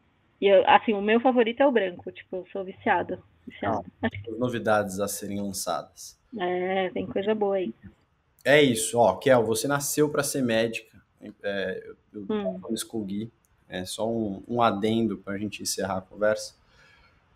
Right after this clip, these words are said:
Speaker 2: porque você é naturalmente cuidadora, é impressionante, porque a gente não, assim, a gente se conhecia, tal, não sei o quê, mas só de,
Speaker 1: Uhum.
Speaker 2: de, de se ver, assim.
Speaker 1: Papinho, é, de papo, de
Speaker 2: É.
Speaker 1: corrida, de
Speaker 2: E, e você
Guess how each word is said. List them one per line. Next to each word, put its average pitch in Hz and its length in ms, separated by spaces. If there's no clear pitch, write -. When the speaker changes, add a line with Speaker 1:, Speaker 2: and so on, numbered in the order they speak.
Speaker 2:
porque - 220
você 143 480
é 131 100
naturalmente 151 760
cuidadora, 135 520
é 110 40
impressionante, 123 540
porque - 200
a 120 80
gente 135 460
não, 131 400
assim, 113 260
a 95 60
gente 110 320
se - 140
conhecia, 127 540
tal, 104 200
não 98 80
sei 104 120
o 98 40
quê, 104 80
mas 135 180
só 143 180
de, 226 120
Speaker 1:
Uhum. 196 160
Speaker 2:
de, 135 260
de 110 160
se - 160
ver, 120 420
assim. - 120
Speaker 1:
Papinho, 226 460
é, 226 180
de 202 120
papo, 233 480
de 190 260
Speaker 2:
É. - 260
Speaker 1:
corrida, 214 500
de 185 220
Speaker 2:
E, 113 720
e 127 80
você 135 580